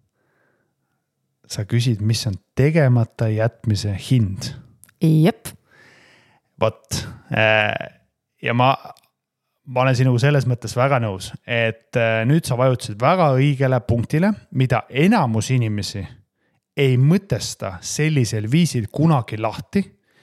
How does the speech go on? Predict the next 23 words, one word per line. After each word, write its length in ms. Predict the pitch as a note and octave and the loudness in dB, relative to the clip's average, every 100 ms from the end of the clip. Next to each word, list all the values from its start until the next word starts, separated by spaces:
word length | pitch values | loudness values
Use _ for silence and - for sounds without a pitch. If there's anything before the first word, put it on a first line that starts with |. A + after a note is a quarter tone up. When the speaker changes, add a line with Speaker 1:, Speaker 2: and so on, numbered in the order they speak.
| _ _ | _ _
Speaker 1:
kui 260 | - F3 A3 | 0 4 4
nad 340 | G3+ D#3 C3+ - _ | 4 2 -2 -10 _
ütlevad, 500 | C#3 D#3 - G2 G2 - _ _ - | 0 0 -2 -6 -8 -18 _ _ -4
„Ma 180 | C3 F#3 | 0 2
ei 60 | |
oska, 380 | D3+ D#3+ - G#3 - - | 2 0 -2 -6 -6 -2
ma 120 | C3 | 0
ei 80 | B2 | 0
saa, 480 | - F#3+ G3+ E3+ - | 0 0 0 -2 -4
ma 80 | B2+ | -4
pigem 360 | C3+ D#3 B2+ A2+ | -2 0 0 0
ei 100 | A2+ | 0
tee, 400 | G3+ A3 E3+ - | 2 2 0 -2
ma 80 | B2 | 0
istun 320 | E3 - B2+ | 0 0 0
oma 160 | B2 A#2+ | 0 0
mugavustsoonis.“ 800 | C3 C3 A2 - C3 F#2+ - _ _ - - - - _ _ | 0 -2 -2 -4 -4 -6 -12 _ _ -20 -20 -20 -20 _ _
Mina 200 | - F#3 | 2 2
ütleks, 240 | F#3 D#3 C3 | 2 0 -4
et 240 | A#2 _ | -8 _
tegemata 680 | E3+ A#3 C4 D#3+ B2+ - A#2+ | 0 2 4 2 2 0 -2
jätmise 640 | A#2 F3 - - A#2+ A#2 A2 | 2 0 0 -6 -4 -4 -8
hind 640 | - F#3+ F3 G#2 - - | -2 2 2 0 -6 -16